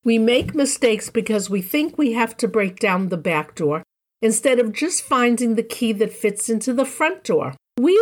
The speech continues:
live in a complicated time with electronics, social media, high tech, this and that.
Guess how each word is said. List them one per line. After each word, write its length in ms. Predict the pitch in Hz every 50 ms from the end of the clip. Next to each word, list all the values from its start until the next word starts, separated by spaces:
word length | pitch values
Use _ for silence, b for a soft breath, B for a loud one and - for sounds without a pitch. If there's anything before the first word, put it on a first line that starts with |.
| 453
live 240 | 415 381 320 277 247
in 120 | 254 226 226
a 40 |
complicated 920 | 220 - - - 226 269 262 247 254 269 233 - - 240 226 208 214 208 208
time 420 | - - - 220 208 202 208 208 214 - _ _ _ _ _
with 160 | - 202 190
electronics, 1000 | 220 208 208 190 180 180 - - - - - 269 262 262 262 262 262 262 - -
social 500 | - - - 262 247 254 247 254 - 285
media, 440 | 247 247 247 247 233 233 226 233 226
high 360 | 226 - - - 247 262 269
tech, 400 | 269 269 - - 269 254 262 -
this 260 | - 226 247 240 -
and 200 | - 226 220 220
that. 280 | 220 214 214 220 226 226